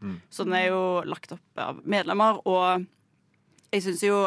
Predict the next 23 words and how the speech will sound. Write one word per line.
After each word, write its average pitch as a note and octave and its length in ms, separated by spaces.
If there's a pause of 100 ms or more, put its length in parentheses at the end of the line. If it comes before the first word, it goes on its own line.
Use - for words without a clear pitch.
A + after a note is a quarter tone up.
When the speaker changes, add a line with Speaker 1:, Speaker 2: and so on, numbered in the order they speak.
Speaker 2:
en F3 140
viktig E3+ 200
ting, G#3 420
eh, C3 300
å - 420
tenke D#3+ 300
på - 160
når - 140
man D3+ 100
snakker - 200
om C#3+ 60
dette E3+ 120
her, G3 240
er E3+ 120
jo E3+ 80
at - 300 (540)
Ukraina G3 400
er - 100
jo F3 120
anerkjent D#3+ 300
som D#3 100
et E3 100
land, F3+ 380